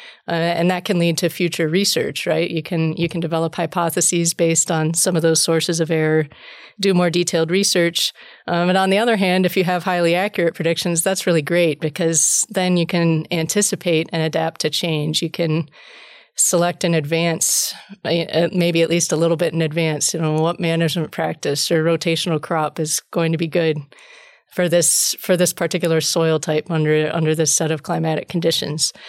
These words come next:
So that, that's the real utility of these things. And I just wanna, uh, give briefly a few examples.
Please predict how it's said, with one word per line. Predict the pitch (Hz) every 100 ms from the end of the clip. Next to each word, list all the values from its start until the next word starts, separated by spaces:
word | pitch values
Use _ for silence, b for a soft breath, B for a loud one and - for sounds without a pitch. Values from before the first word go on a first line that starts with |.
| B B
So | - 220
that, | 233 233 220
that's | 214 220 -
the | 202
real | 196
utility | 190 185 185 185 180 185 185 B B B -
of | 180
these | 196 190
things. | 196 196 196
And | 196
I | 202
just | 233
wanna, | 220 214 196 180 - _
uh, | 175 175 165 151
give | 185 180 170
briefly | - 185 190
a | 170
few | - 185
examples. | 170 143 160 160 165 160 -